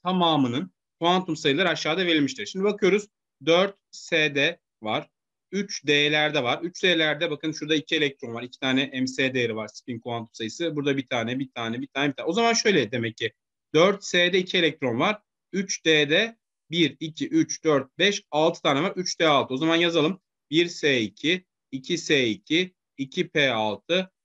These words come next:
üç S iki, üç P altı, dört S iki, üç D altı. Toplarsanız X atomu yirmi altı demir. Ee, doğru. Atom numarası yirmi altı. Geçiş elementi mi? Evet arkadaşlar. E, nedir?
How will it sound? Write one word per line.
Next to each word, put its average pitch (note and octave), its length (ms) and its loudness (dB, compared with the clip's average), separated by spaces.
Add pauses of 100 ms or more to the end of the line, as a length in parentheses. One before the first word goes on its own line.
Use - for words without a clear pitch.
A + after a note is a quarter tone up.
(120)
üç E3+ 220 -2
S C3+ 300 2
iki, D#3+ 460 -2 (240)
üç - 340 -6
P C#3+ 200 2
altı, A#2+ 680 -2 (200)
dört F3 240 4
S C#3+ 200 2
iki, D3 140 -2
üç - 180 -4
D D3+ 80 2
altı. A2 380 -4
Toplarsanız F3+ 680 0 (260)
X F#3 260 -4
atomu D#3 400 2
yirmi E3 360 0
altı C#3+ 400 0
demir. E3 440 -2 (480)
Ee, B2+ 320 2 (200)
doğru. C#3 440 4
Atom D#3 320 2
numarası C#3+ 360 2
yirmi D3+ 180 4
altı. B2+ 380 -2 (100)
Geçiş F3 280 0
elementi E3+ 440 2
mi? G3 120 0
Evet D#3 200 0
arkadaşlar. B2+ 560 -2 (260)
E, D3 100 -2
nedir? F3+ 340 0